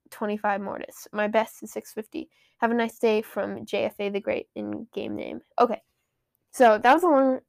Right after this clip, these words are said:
review, but thank you. This, I love long reviews. Um, they definitely um, lift my spirit a lot to see people that really like my podcast. And to answer your question, um, Squirrel Rock, what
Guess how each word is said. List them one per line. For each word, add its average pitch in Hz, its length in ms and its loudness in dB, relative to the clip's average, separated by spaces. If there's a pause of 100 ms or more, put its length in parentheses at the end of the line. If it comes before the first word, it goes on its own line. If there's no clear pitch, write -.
review, 214 500 0
but 208 240 0 (220)
thank 254 240 4
you. 302 320 8
This, 233 340 0
I 262 80 10
love 240 360 8
long 233 180 2
reviews. 226 480 2 (460)
Um, 202 340 -2
they 233 100 4
definitely 226 760 2 (380)
um, 202 160 -2
lift 214 220 -2
my 220 100 -4
spirit 202 400 0
a 202 40 -2
lot 214 280 2 (300)
to 220 100 -6
see 226 160 -4
people 214 340 -2
that 208 140 0
really 220 220 2
like 226 180 0
my 214 80 -2
podcast. 240 580 2 (840)
And 269 120 0
to 294 80 8
answer 285 260 4
your 294 120 2
question, 262 520 2 (460)
um, 226 140 -2
Squirrel 226 340 4
Rock, - 340 2 (800)
what 247 400 6